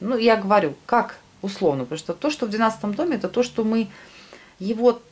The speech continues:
как таковое не ощущаем. Оно у нас из подсознания начинает, э, куда-то под попу пихать. И магические врата,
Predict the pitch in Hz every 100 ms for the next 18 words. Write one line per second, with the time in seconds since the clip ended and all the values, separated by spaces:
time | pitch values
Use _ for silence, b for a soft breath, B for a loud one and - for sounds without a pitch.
0 | _ _ - 220 220 226 226 233 349 311
1 | 254 254 247 247 233 - 143 135 156 175
2 | 175 208 233 208 196 190 - 196 202 196
3 | 247 302 214 180 - 190 220 214 196 156
4 | 165 165 165 156 156 151 - _ - -
5 | 175 214 180 - B B B B B -
6 | 185 - 269 277 233 214 196 B B B
7 | 247 - 117 - - - - _ - -
8 | B B B B B - 202 214 220 -
9 | _ _ _ _ _ _ 175 - _ 175
10 | 214 214 214 196 - 214 190 196 202 302
11 | 339